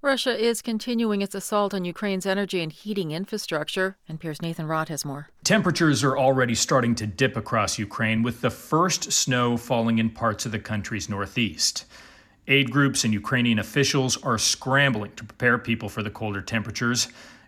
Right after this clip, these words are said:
Speaker 2: efforts that have taken on new urgency following weeks of Russian attacks. Alyssa Komaria and her young daughter fled from their home in Severodonetsk to here in Dnipro. They are waiting in line for wool blankets provided by the International Rescue Committee.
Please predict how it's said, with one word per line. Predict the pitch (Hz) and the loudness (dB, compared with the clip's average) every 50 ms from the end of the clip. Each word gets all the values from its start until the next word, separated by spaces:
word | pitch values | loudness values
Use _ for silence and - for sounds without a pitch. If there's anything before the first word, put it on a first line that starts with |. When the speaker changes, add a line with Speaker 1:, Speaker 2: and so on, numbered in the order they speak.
| _ - | _ 2
Speaker 2:
efforts | 143 143 - - 151 139 - - | 2 2 4 2 2 2 2 2
that | 135 120 | 0 0
have | 120 107 | 0 0
taken | - 143 139 - - 127 127 | 0 0 2 2 2 2 2
on | 123 120 120 120 | 2 4 4 2
new | 120 117 117 - | 2 0 0 2
urgency | - 156 165 156 143 143 - - - 143 135 139 | 2 2 2 4 2 2 2 2 2 2 2 0
following | 139 - - 147 139 151 151 147 147 143 135 127 113 104 | -2 -2 0 2 2 2 2 2 2 2 2 2 0 0
weeks | 110 143 151 156 147 - - | 0 0 0 0 0 -2 -2
of | - - 139 113 110 | -2 -2 -2 -2 0
Russian | 113 117 104 - - 113 110 - | 2 0 0 0 -2 -6 -6 -8
attacks. | - - - - - 131 113 - - - - - - - - - - - - _ _ _ _ - | -10 -12 -6 -2 0 2 2 0 -2 -2 -2 -2 -2 -4 -8 -16 -20 -20 -20 _ _ _ _ 0
Alyssa | 135 139 143 143 - 123 | 2 4 4 4 4 2
Komaria | 110 - 139 127 117 113 117 131 135 135 139 139 | 2 2 2 2 2 2 2 4 4 4 4 2
and | 131 117 | 0 -4
her | 110 117 | -4 -2
young | 113 123 120 117 | 0 0 0 0
daughter | 110 - 143 127 127 131 131 131 | 0 2 4 4 6 4 4 2
fled | 120 - - - 135 139 143 - | 0 -4 -2 2 2 2 2 2
from | - 143 127 | -2 -2 0
their | 120 113 107 | 0 0 0
home | - - 127 123 123 120 113 | 0 -2 -2 -2 -2 -2 -2
in | 117 | -2
Severodonetsk | 117 - - - 120 107 120 113 110 113 113 113 117 123 120 113 - - - | -2 -2 0 0 0 0 0 -2 0 0 0 2 2 2 2 0 -2 -4 -6
to | - 113 | -8 -12
here | - - - 117 110 | -8 -6 -4 -4 -2
in | 107 104 107 | -2 0 0
Dnipro. | 123 143 139 139 - 117 104 110 120 117 117 - - - - - - _ _ | 0 0 0 0 -2 0 0 0 0 -2 -4 -8 -16 -20 -20 -20 -20 _ _
They | - 117 | -2 0
are | 113 113 107 104 | 2 2 2 4
waiting | 107 131 135 127 123 120 | 4 4 4 4 4 4
in | 117 113 110 | 2 2 2
line | 117 123 127 123 120 | 4 4 4 4 2
for | 117 - 120 113 | 2 0 -2 -2
wool | 101 113 113 110 | 0 0 0 0
blankets | 101 - 127 131 139 139 123 - 131 110 - - | 0 0 0 2 2 2 0 0 -2 -2 -4 -4
provided | - - 120 101 113 113 113 113 104 | -4 -4 -2 0 2 2 2 0 0
by | 92 113 110 | 0 0 0
the | 107 117 117 127 | 0 -2 -4 -4
International | 113 113 107 107 107 104 98 - - 110 104 98 | -2 -2 0 0 0 0 0 -2 -4 -4 -4 0
Rescue | 104 127 123 113 - - 113 104 | 0 2 2 2 0 -2 -6 -6
Committee. | - 113 107 101 95 85 90 | -4 -4 -2 -2 -2 -4 -8